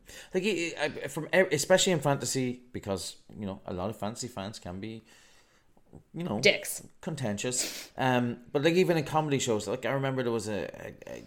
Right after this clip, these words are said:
Speaker 1: a, an episode of Brooklyn Nine-Nine that people were describing as filler episode because it didn't really feature Jake or Boyle too much. You're like, "Yeah, but
Speaker 2: Yeah, there's other
Speaker 1: that
Speaker 2: people in the
Speaker 1: doesn't mean it's
Speaker 2: cast.
Speaker 1: filler."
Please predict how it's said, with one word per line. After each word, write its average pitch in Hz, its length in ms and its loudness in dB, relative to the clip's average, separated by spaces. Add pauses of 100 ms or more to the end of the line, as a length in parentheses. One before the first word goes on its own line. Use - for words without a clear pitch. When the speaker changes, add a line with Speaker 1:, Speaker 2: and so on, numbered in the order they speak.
(100)
Speaker 1:
a, 110 140 -4
an 104 100 -2
episode 113 320 0
of 98 80 -2
Brooklyn 101 320 -2
Nine-Nine 101 480 0
that 90 100 -6
people 101 240 -8
were 92 60 -2
describing 90 460 -2
as 87 160 -8
filler 101 320 -2
episode 80 340 -8 (380)
because 101 320 -2
it 85 100 -8
didn't 101 240 -2
really 98 240 0
feature 92 340 -6
Jake 90 540 -6 (100)
or 87 120 -4
Boyle 82 480 -4
too 87 160 -10
much. - 400 -12 (320)
You're 165 80 -6
like, 170 260 -4 (140)
"Yeah, 202 400 -2 (100)
but - 140 2
Speaker 2:
Yeah, 330 100 12
there's 320 160 12
other 285 240 12
Speaker 1:
that - 60 6
Speaker 2:
people 285 240 12
in 269 80 8
the 254 80 12
Speaker 1:
doesn't - 120 6
mean 320 100 12
it's 190 260 12
Speaker 2:
cast. - 0 -
Speaker 1:
filler." 147 260 6